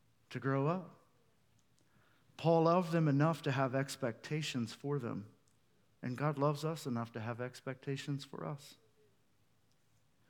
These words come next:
To not be naive, but to be watchful. I've had friend after friend fall.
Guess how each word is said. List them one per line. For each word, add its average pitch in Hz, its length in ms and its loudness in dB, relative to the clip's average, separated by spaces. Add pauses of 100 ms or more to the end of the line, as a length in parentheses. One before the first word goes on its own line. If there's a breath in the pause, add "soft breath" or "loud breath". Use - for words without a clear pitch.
(340 soft breath)
To 143 80 -2
not 156 200 2
be 175 100 0
naive, 127 880 -2 (440)
but 151 140 -10
to 147 60 -12
be 156 100 -6
watchful. 147 520 -8 (1900 soft breath)
I've 135 140 0
had 143 200 2
friend 147 260 2
after 143 240 -2
friend 127 520 -2 (1600 soft breath)
fall. 110 440 -4